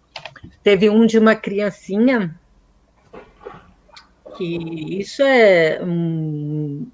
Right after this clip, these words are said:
muito chocante, lá do hospital, ele, a gente foi coletar sangue dele na U T I,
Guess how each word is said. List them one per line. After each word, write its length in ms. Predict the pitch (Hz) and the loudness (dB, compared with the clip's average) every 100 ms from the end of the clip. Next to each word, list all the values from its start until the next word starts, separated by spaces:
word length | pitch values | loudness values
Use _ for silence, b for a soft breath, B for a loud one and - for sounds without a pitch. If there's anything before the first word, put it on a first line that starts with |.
| - | -12
muito 360 | 151 147 156 | -8 -6 -8
chocante, 640 | - 180 - 151 170 - 185 | -8 -10 -6 -4 -4 -8 -10
lá 300 | 165 143 147 | -4 -2 -2
do 140 | 156 160 | -4 -6
hospital, 600 | - 143 - 143 175 220 B B B B B B _ _ _ - | -8 -16 -8 -4 -4 -6 B B B B B B _ _ _ -6
ele, 1000 | 160 165 175 190 190 190 185 170 165 131 B - - | -2 -2 0 0 2 4 4 4 2 -2 B -20 -4
a 100 | 185 | -2
gente 260 | 160 180 - | 0 -2 0
foi 140 | 185 | -2
coletar 460 | 170 175 175 180 165 | 0 -2 0 0 -2
sangue 340 | - 170 170 | -2 -2 -2
dele 440 | 160 160 170 220 220 | -2 0 0 0 -2
na 160 | 175 | -2
U 100 | 170 | -4
T 160 | 165 170 | -2 -2
I, 360 | 156 160 247 | -2 -2 -4